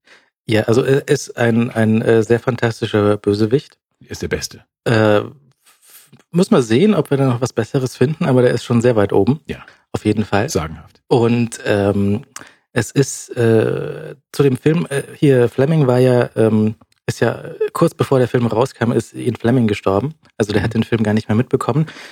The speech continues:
Speaker 1: Aber hat noch so ein bisschen an der, an der Vorbereitung mit, äh,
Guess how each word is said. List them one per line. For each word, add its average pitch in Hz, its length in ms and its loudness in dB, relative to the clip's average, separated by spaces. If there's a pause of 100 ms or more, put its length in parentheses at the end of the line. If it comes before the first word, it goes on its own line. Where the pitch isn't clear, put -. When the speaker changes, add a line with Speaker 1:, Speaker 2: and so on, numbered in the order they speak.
(120)
Speaker 1:
Aber 127 140 2
hat 143 80 2
noch 143 100 0
so 139 100 0
ein 127 80 2
bisschen 139 320 0
an 123 120 2
der, 120 160 4
an 117 80 4
der 113 80 2
Vorbereitung 101 640 0
mit, - 360 -4
äh, 98 360 2